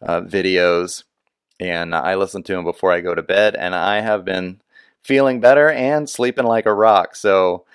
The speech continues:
uh, try out the hypnosis, see how it makes you feel, and see if it can help you to, uh,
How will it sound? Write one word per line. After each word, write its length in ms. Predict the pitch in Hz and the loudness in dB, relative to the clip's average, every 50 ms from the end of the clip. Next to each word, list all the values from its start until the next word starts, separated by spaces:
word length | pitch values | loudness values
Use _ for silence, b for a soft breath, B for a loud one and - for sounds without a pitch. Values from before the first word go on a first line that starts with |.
| b b b b b - - | b b b b b -2 0
uh, 240 | 92 92 92 92 92 - | 2 2 2 0 -2 -4
try 240 | - - 127 131 135 | 0 2 4 4 4
out 160 | 139 147 - | 4 2 2
the 80 | - 131 | 0 -2
hypnosis, 560 | 131 127 - 127 123 127 120 - - 107 - | -2 -2 -2 0 0 0 0 -2 -8 -10 -6
see 120 | - 113 | -4 0
how 120 | 110 110 107 | 2 4 2
it 100 | 107 110 | 2 2
makes 280 | 107 104 104 - - | -2 -6 -6 -8 -12
you 40 | 101 | -18
feel, 460 | - - 113 110 107 101 98 101 - _ _ | -8 -2 0 2 4 4 2 0 -4 _ _
and 160 | - 95 95 | -12 -12 -8
see 160 | - - 113 | -6 -2 -2
if 100 | 110 107 | 0 0
it 100 | 113 107 | -2 -4
can 120 | - 104 101 | -4 -4 -2
help 220 | 104 104 104 - | -2 -2 -2 -2
you 80 | 104 98 | -6 -10
to, 360 | - - 107 101 95 92 95 | -8 -6 -4 -2 -2 0 2
uh, 240 | 92 92 92 92 | 2 4 2 2